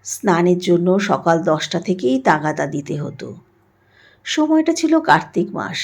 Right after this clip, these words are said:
ছাদে বসে হিমের মধ্যে রাতে দুটো প্রহরী হয়তো বাঁশি বাজিয়ে গেলেন সোমনাথ।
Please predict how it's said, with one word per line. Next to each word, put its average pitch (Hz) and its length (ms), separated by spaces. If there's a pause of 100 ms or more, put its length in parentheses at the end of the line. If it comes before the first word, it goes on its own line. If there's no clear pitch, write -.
(540)
ছাদে 185 480
বসে 160 380
হিমের 170 580
মধ্যে 247 640 (340)
রাতে 202 480
দুটো 208 340
প্রহরী 254 480
হয়তো 247 340
বাঁশি 202 400
বাজিয়ে 175 420
গেলেন 165 280
সোমনাথ। 139 600